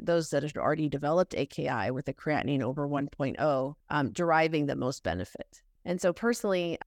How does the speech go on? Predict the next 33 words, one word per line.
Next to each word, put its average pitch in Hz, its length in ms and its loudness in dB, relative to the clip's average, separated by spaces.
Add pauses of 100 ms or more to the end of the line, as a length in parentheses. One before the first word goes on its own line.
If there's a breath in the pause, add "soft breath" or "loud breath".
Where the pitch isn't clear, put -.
(220)
you 175 140 -2
know, 151 240 2
I 170 160 2
use 175 560 0
the 165 140 -2
dose 160 260 0
of 160 80 -4
albumin 165 420 0
that 151 100 -4
was 143 200 -6
used 160 340 -4
in 151 100 -2
that 147 200 -4
trial 151 720 0
by 139 140 2
Sort 147 420 -2
and 151 180 -4
colleagues. 151 560 -2 (300)
The 160 80 0
dose 165 400 2
in 175 100 2
that 165 160 2
trial 160 320 0
was 143 180 -2
one 160 220 0
point - 300 -4
five 156 360 2
grams 151 380 -2
per - 160 -6
kilo 156 520 0
of - 200 -4
body 156 380 0
weight 170 420 -2